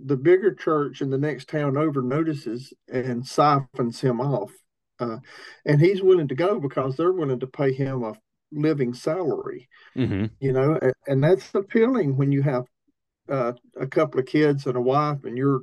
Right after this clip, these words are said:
Speaker 1: driving a school bus and working at an auto parts store trying to make it work.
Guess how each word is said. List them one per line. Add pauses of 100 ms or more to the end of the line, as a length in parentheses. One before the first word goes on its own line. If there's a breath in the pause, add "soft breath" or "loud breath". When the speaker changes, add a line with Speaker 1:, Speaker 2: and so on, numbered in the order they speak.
(120)
Speaker 1:
driving
a
school
bus
and
working
at
an
auto
parts
store
trying
to
make
it
work.